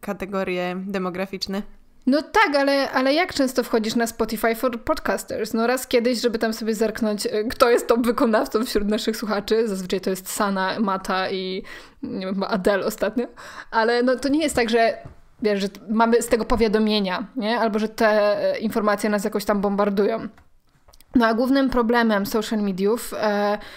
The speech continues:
Speaker 2: są właśnie te, em, instant gratification, tak? Czyli ta natychmiastowa gratyfikacja, którą otrzymujesz w postaci serduszek, lajków, powiadomień dotyczących właśnie wiadomości, komentarzy.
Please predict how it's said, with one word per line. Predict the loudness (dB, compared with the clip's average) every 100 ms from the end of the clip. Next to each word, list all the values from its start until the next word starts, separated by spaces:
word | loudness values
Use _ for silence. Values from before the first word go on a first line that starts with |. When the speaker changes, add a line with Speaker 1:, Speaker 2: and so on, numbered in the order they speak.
| -20 -6
Speaker 2:
są | 0 2
właśnie | 4 0 2 0 0
te, | 0 2
em, | 4 2 2 0 0 0 0 0 0 -2 -4 -2
instant | 0 0 2 2 4 0 -4 -2
gratification, | 0 0 -2 0 2 2 2 -4 -2
tak? | -4 -2
Czyli | -2
ta | 2 2 2
natychmiastowa | 0 0 -2 -2 0 0
gratyfikacja, | 0 -2 -4 -8 -2 -2 -4
którą | -2 -2 -2
otrzymujesz | -4 -4 -2 0 0
w | -2
postaci | -6 -4 -4 -2 -6 -6 -14 -18 -6
serduszek, | -4 0 0 2 0 0 0
lajków, | 2 2 0 0 -2 -2
powiadomień | -4 -2 0 0 0 -2 -4 -4
dotyczących | -6 -6 -8 -6 -6
właśnie | -6 -4 -2
wiadomości, | 2 2 2 0 -6 -4
komentarzy. | -2 -2 2 2 2 0 -2